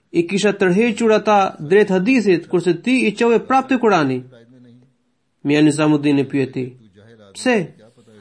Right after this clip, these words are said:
A nuk ka dhjetë ajete në Kuran në mbështetjen e jetës së Isait alayhis salam?" Maulvi Muhammad Hussein i tha, "Ti je njeri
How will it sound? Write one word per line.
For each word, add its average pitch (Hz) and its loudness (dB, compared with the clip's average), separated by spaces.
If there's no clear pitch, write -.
A 156 0
nuk 147 4
ka 175 2
dhjetë 185 0
ajete 190 2
në 208 0
Kuran 208 0
në 208 0
mbështetjen 214 0
e 208 0
jetës 208 0
së 214 0
Isait 214 -2
alayhis 220 0
salam?" 226 -4
Maulvi 156 2
Muhammad 160 2
Hussein 147 0
i 147 -4
tha, 135 -6
"Ti 170 0
je 175 4
njeri 170 4